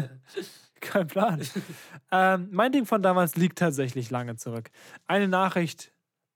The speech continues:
Speaker 2: die wahrscheinlich jeden Deutschen
Speaker 1: Massiv
Speaker 2: aus
Speaker 1: getroffen
Speaker 2: den
Speaker 1: hat.
Speaker 2: Birkenstocks gehauen hat.
Speaker 1: Aber Halleluja, aus, das war, also,
Speaker 2: Also ein, also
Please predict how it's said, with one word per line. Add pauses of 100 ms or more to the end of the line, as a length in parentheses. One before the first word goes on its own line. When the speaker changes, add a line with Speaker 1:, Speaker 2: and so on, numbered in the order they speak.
(360)
Speaker 2:
die
wahrscheinlich (100)
jeden
Deutschen (760)
Speaker 1:
Massiv
Speaker 2:
aus
Speaker 1:
getroffen
Speaker 2:
den
Speaker 1:
hat. (340)
Speaker 2:
Birkenstocks
gehauen
hat. (600)
Speaker 1:
Aber
Halleluja,
aus, (140)
das
war, (880)
also,
Speaker 2:
Also
ein,
also